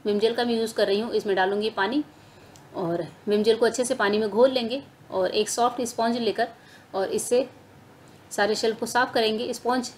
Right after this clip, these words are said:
ध्यान रखें कि green वाला hard scrubber नहीं यूज़ करना है। आप या तो किसी कपड़े का यूज़ करें या कोई soft socks ले लें बच्चों की, उससे भी आप साफ़ कर सकते हैं, या फिर अगर sponge है soft yellow वाली तो उससे आप साफ़ करें। तो इस तरीके से shelf पर विम जेल का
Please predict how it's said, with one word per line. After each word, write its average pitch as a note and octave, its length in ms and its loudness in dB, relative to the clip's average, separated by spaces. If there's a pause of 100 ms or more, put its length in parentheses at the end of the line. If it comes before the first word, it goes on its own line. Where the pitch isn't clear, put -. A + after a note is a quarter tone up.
ध्यान G#3 200 2
रखें A3+ 240 -2
कि B3+ 100 -6
green A3 280 0
वाला B3 260 2 (380)
hard A#3+ 300 4 (260)
scrubber A#3+ 320 2
नहीं B3+ 240 6
यूज़ C4 200 0
करना A3 220 0
है। A#3 160 -4 (720)
आप F#3 200 -2
या G#3+ 100 4
तो A3 120 0
किसी A3+ 200 -2
कपड़े B3 260 2
का C4+ 80 0
यूज़ A#3 300 0
करें A#3 200 0
या A#3 200 0
कोई G#3+ 180 4
soft - 520 -2
socks C#4 360 2
ले A3+ 80 2
लें A3+ 140 0
बच्चों A3 260 2
की, B3+ 160 -8
उससे B3+ 280 -2
भी C4 100 0
आप A#3+ 120 6
साफ़ G#3+ 280 -2
कर A3 100 -4
सकते G#3+ 220 -6
हैं, A3 120 -2
या G3 120 2
फिर G#3 180 0
अगर G#3 260 0 (480)
sponge A#3+ 380 2
है B3 140 2
soft - 540 -2
yellow A#3 240 6
वाली G#3 220 4
तो G#3+ 140 0
उससे A3+ 180 0
आप A#3+ 120 2
साफ़ G3+ 260 0
करें। A3 200 0 (580)
तो - 120 -2
इस - 140 -4
तरीके A#3+ 260 2
से B3+ 140 -2
shelf A#3+ 280 0
पर C4+ 140 0 (460)
विम G#3 200 0
जेल G#3+ 180 2
का A#3 160 -2